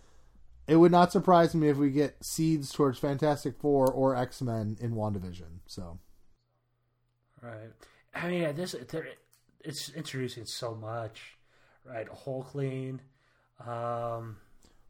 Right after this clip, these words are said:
Speaker 1: Wiccan and Speed,
Speaker 2: yeah.
Speaker 1: people think.
Speaker 2: Yeah, I mean, if we have H-, Hulkling, we'll have to have Wiccan and Speed. Um, yeah, I mean, they, <laughs> that could set up Young Avengers right there, right?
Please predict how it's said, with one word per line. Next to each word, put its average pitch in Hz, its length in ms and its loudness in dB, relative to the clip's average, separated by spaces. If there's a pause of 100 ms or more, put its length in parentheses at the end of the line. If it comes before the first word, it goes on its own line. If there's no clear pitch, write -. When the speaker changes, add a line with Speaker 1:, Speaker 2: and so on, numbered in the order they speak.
(340)
Speaker 1:
Wiccan 156 360 2
and 131 160 -2
Speed, 165 480 4
Speaker 2:
yeah. 131 60 -6
Speaker 1:
people 175 260 2
think. 170 460 2
Speaker 2:
Yeah, 151 300 0
I 165 100 2
mean, 190 180 6
if 202 260 0
we 175 120 2
have 156 240 4 (320)
H-, 143 100 -10
Hulkling, 143 520 -8
we'll 117 160 -8
have 131 180 -6
to 135 60 -8
have 107 160 -8
Wiccan 110 340 -12
and 101 120 -14
Speed. 110 560 -12 (920)
Um, 113 800 -8 (2000)
yeah, 131 260 2
I 120 60 0
mean, 117 180 -10
they, 127 240 -6 (220)
<laughs> - 220 -20
that 147 240 4
could 151 160 -2
set 156 180 0
up 143 140 0
Young 139 220 0
Avengers 139 460 -4
right 143 220 -2
there, 151 320 -2
right? 135 480 -2